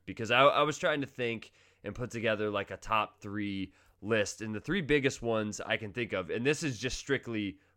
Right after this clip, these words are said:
regular season. We're not talking about national championship, playoff game against Alabama, playoff game against Clemson, whatever. Just regular season games. Looking back, the three biggest ones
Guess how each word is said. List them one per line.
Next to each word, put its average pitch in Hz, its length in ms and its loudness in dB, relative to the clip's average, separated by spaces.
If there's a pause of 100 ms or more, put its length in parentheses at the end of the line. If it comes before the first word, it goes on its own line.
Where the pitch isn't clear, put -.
regular 107 340 0
season. 90 320 -10
We're 92 80 -6
not 101 180 -4
talking 104 280 -4
about 98 200 -2
national 95 400 -4
championship, 92 920 -6 (360)
playoff 98 260 0
game 101 180 -4
against 95 260 -6
Alabama, 90 640 -4
playoff 90 380 -4
game 90 180 -6
against 85 360 -12
Clemson, 87 380 -10
whatever. 82 580 -4 (340)
Just 185 240 -2
regular 131 480 4
season 101 400 -6
games. 90 560 -6 (760)
Looking 147 460 0
back, 120 420 6
the 107 120 -6
three 170 260 -4
biggest 131 460 2
ones 104 640 -2